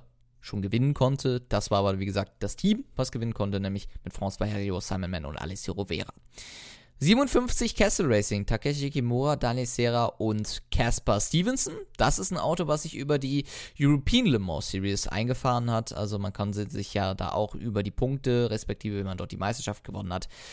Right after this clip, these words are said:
konnte man ja auch sich dort einen Startplatz mit einheimsen. Dann geht's weiter mit United Autosport, die an diesem Wochenende mit einem S-, Spezialdesign an der Seite unterwegs mit James Cottingham, mit Sebastian Baut und Georg Isossi.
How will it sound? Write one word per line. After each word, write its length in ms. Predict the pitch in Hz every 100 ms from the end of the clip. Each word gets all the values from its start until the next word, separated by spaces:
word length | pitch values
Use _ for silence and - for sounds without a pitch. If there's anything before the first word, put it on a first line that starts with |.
| - -
konnte 220 | 98 95
man 200 | 95 92
ja 160 | 90 -
auch 260 | 71 78 -
sich 220 | 95 -
dort 260 | 82 -
einen 280 | - 95 104
Startplatz 840 | - - 82 - 90 90 - - -
mit 480 | 98 95 - - - - _ - -
einheimsen. 920 | 139 156 117 120 104 80 - 82 - - _ _ - - - - -
Dann 140 | 135
geht's 160 | 170 -
weiter 500 | 160 170 175 170 - _
mit 540 | - 127 123 - - -
United 440 | 117 104 104 110 -
Autosport, 760 | 143 98 - - - - -
die 80 | -
an 220 | 107 107
diesem 240 | 113 113
Wochenende 400 | 107 - - 104
mit 160 | 98 -
einem 180 | 87 80
S-, 160 | - -
Spezialdesign 1600 | - - 101 - - 113 120 170 - - - - 147 151 147
an 100 | 120
der 140 | 131 120
Seite 280 | 117 120
unterwegs 520 | 120 120 107 113 - 104
mit 400 | 101 - - 113 95 -
James 280 | 180 208
Cottingham, 460 | 175 156 147 139 127
mit 120 | 113
Sebastian 480 | - 104 104 - 95
Baut 240 | 98 104
und 180 | 87 98
Georg 300 | - 98 156
Isossi. 580 | - - 160 - 202